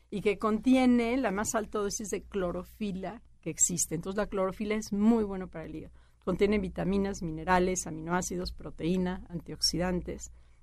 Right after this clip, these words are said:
Yo, la verdad, te digo, la clorela tengo muchísimos años tomándola, porque aparte que soy vegetariana, tiene proteína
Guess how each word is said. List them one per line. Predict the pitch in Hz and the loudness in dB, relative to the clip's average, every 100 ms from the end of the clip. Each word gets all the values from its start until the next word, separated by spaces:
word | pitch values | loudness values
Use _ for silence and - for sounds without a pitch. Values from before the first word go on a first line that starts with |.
| - | 0
Yo, | 220 | 6
la | 247 247 | 6 6
verdad, | 208 208 | 4 2
te | 208 | 2
digo, | 202 190 214 | 0 2 0
la | 185 | -2
clorela | - 180 185 202 | -2 -2 0 -2
tengo | 185 185 | -4 -4
muchísimos | 180 180 - - 202 196 | -4 -4 0 0 0 0
años | 175 175 - | -2 -4 -6
tomándola, | 170 170 175 180 180 | -4 -2 -2 -2 -4
porque | 180 170 | -8 -8
aparte | 175 175 175 | -6 -6 -8
que | |
soy | - 185 170 | -8 -6 -6
vegetariana, | 175 - 165 170 175 | -8 -8 -4 -4 -4
tiene | 180 175 165 | -4 -4 -2
proteína | 165 165 170 160 175 175 | 0 0 0 -2 0 0